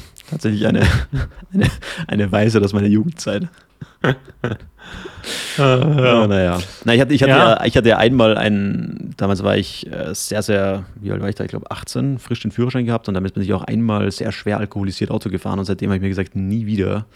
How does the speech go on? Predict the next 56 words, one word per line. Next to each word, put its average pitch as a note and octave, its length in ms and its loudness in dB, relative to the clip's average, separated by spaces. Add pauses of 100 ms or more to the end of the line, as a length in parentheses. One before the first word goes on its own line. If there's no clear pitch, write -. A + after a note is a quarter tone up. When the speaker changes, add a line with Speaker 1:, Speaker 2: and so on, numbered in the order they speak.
(760)
Speaker 1:
Äh, - 160 -2
das - 20 4
war G2+ 80 4
das G2+ 140 0
einzige G#2 380 -2
Mal, F#2+ 200 2
wo G2 40 0
ich F2+ 60 -2
das, - 280 -6
wo G#2 60 -2
ich F#2+ 60 -2
das G2 160 -6
gemacht G2 300 -8
hab - 100 -6
und, G2 340 -8
äh, G2 220 -6
Speaker 2:
Mhm. G#2+ 420 -4 (280)
Speaker 1:
dem G2+ 300 -4
Herrn A2 260 -4
sei G#2+ 120 0
Dank, G2+ 300 -6
muss G#2 80 -2
man G2 100 -2
wirklich F#2 300 -4
sagen, F2+ 220 -4
ist - 160 -8
da G2 160 -2
nichts G2 200 -6
passiert. G2 220 2
Das E2+ 80 -6
war F2+ 80 -4
ja F#2 80 -6
auch - 160 -6
mitten G2 180 -6
in F#2+ 40 -2
der F2+ 80 -2
Nacht F2 220 -8
so. A2+ 180 -4 (300)
Speaker 2:
Mhm. A2+ 280 0 (380)
Speaker 1:
Aber G#2 180 4
seitdem A2+ 320 2
ist G#2+ 160 0
wirklich G#2+ 180 2
bei G#2+ 80 2
mir, G#2 200 4
ich, G#2+ 180 -4
also F#2+ 140 -2
ich F2+ 80 -2
trinke G#2+ 260 -2
einfach F2+ 260 -8
gar F#2 180 -6
nichts, F#2 180 -6
wenn G2 80 -2
ich F#2+ 100 -6
Auto G2+ 200 -6
fahre. G2+ 240 0